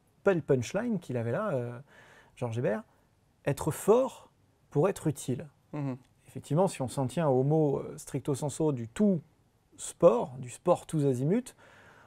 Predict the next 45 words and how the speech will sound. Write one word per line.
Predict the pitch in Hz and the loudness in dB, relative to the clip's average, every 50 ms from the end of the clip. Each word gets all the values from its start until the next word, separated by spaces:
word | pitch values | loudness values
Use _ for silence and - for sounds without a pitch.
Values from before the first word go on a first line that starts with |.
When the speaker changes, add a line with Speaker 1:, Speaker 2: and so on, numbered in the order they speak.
| - - | -16 -8
Speaker 1:
on, | - 123 123 123 135 - | -4 -4 -2 -2 -2 -4
on | 131 | -2
peut | 113 - 160 | -2 -2 -2
peut-être | - 147 - 196 202 - - 151 | -2 4 6 6 6 6 6 6
avoir | 147 147 139 139 | 8 8 8 8
une, | 135 135 131 127 127 123 127 127 143 - - - - | 6 4 2 2 2 0 0 -2 -4 -6 -6 -6 -4
une | 143 135 135 139 | 0 2 4 4
lecture | 151 151 - - - - 202 156 | 4 2 0 -2 0 2 2 4
un | 139 | 2
peu | 123 - 156 | 2 2 0
biaisée | 139 123 131 151 180 185 165 175 196 185 | 0 2 4 6 6 6 6 6 4 4
de | 156 135 127 123 | 4 2 -2 -2
cette, | - - - 135 - _ - 135 | -4 -4 -6 -6 -6 _ -6 -6
euh, | 127 120 120 120 | -4 -4 -4 -4
de | 120 120 | -4 -6
cette | 117 - - 131 - | -4 -4 -4 -2 0
maxime, | 135 135 - - - 220 240 247 180 120 - _ - - - _ _ _ _ _ - | 0 -2 -2 -2 -2 0 0 0 0 -2 -6 _ -20 -20 -20 _ _ _ _ _ -12
parce | - 113 - | -12 -8 -6
qu'en | - 123 | -6 -4
fait, | - 127 123 - | -2 -2 -2 -2
la | - 131 120 | -2 -2 -2
f-, | 110 - - - 180 | -4 -6 -14 -12 -8
la | 131 123 | -8 -8
force | - - - 190 170 - - - - | -6 2 4 4 4 2 0 -12 -16
que, | - - - 127 123 123 123 127 127 139 _ _ - | -12 -8 -8 -8 -6 -8 -10 -12 -12 -16 _ _ -20
que, | - - 135 139 - | -16 -16 -16 -16 -16
que, | - 139 131 123 131 131 131 - | -16 -14 -14 -12 -12 -14 -14 -14
que | - 127 | -14 -12
vous | 117 120 113 | -10 -10 -4
proposez, | - - 156 143 - 151 147 151 190 226 240 190 | 0 2 2 4 4 4 6 6 6 4 4 2
euh, | 131 123 123 123 | 0 -2 -4 -4
dans, | 123 123 123 120 | -6 -6 -6 -6
dans | 120 123 123 117 | -6 -8 -10 -12
ce | - | -10
courant | - - 131 131 131 | -8 -4 -4 -2 -4
de | 123 | -4
pratique | - - 113 - - - 104 - - _ - - - - _ _ _ - | -6 -8 -8 -4 -4 -6 -6 -8 -14 _ -20 -20 -20 -20 _ _ _ -20
est | - | -6
très | - - 135 127 | -2 0 0 0
différente | 117 110 - 123 113 131 160 165 139 | 0 -2 -4 -4 -2 -2 -2 -2 -2
de | 127 120 | -4 -4
la | 113 113 | -4 -6
force | 104 - - 143 - - - | -6 -8 -10 -10 -10 -10 -14
sportive. | - - - - - - - 202 226 185 120 - _ _ _ _ _ _ _ _ _ _ _ | -14 -10 -8 -8 -8 -6 -4 -4 -4 -4 -4 -8 _ _ _ _ _ _ _ _ _ _ _
Je, | 165 - | -20 -20